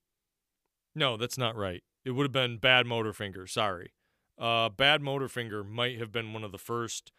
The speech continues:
true, like, tape tapes, whatever I think that I bought. That wasn't just either shit that I recorded off the radio or dubbed or whatever. Um, what we have coming through in the chat, Bill Flint's was Elton John's Greatest Hits one.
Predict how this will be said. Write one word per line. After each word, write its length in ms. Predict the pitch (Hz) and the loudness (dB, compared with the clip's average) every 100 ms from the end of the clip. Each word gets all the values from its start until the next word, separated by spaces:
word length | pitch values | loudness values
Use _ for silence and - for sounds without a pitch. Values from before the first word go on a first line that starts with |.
| _ _ _ | _ _ _
true, 400 | - 143 135 135 | -8 -4 -2 -2
like, 240 | 117 98 - - | -4 -6 -8 -10
tape 320 | 139 127 123 - | -4 -4 -4 -8
tapes, 440 | 120 107 - - | -4 -4 -6 -8
whatever 300 | 110 117 101 | -6 -4 -4
I 60 | 98 | -6
think 220 | 110 98 | -8 -10
that 120 | 98 | -8
I 60 | 95 | -6
bought. 320 | 98 101 92 _ - _ | -4 -4 -6 _ -20 _
That 140 | - 165 | 2 6
wasn't 260 | 196 190 | 6 4
just 180 | 156 147 | -2 -2
either 200 | 165 147 | -2 -2
shit 240 | - 147 127 | 0 -2 0
that 80 | |
I 40 | 120 | -2
recorded 480 | 113 107 143 139 123 | -4 -6 -6 -4 -6
off 140 | 120 | -8
the 80 | 110 | -6
radio 340 | 110 110 107 | -4 -4 -4
or 120 | 101 | -6
dubbed 400 | 90 107 104 95 | -8 -6 -6 -6
or 40 | 95 | -10
whatever. 360 | 92 90 87 - _ - _ _ | -10 -12 -14 -20 _ -20 _ _
Um, 540 | - 123 117 113 107 98 - _ | 0 2 2 0 -6 -14 -20 _
what 280 | 127 170 214 | -6 -4 -2
we 180 | 180 175 | 0 2
have 260 | 180 165 | 2 0
coming 240 | - 165 139 | -6 -8 -8
through 160 | 151 | -8
in 60 | 143 | -8
the 60 | 117 | -6
chat, 340 | - 147 110 _ - | -2 0 -2 _ -6
Bill 220 | 170 185 | 2 2
Flint's 480 | 151 160 196 208 - | 2 -2 -2 -2 -6
was 200 | 127 - - | -10 -10 0
Elton 360 | 185 208 190 | 2 2 -2
John's 480 | 147 143 143 143 139 | -2 0 2 0 -4
Greatest 640 | - 113 147 180 175 - | -10 -2 0 2 -2 -6
Hits 480 | - 120 160 - - - | -12 -6 -6 -6 -12 -14
one. 580 | 98 110 147 95 69 | -8 -2 -2 -2 -8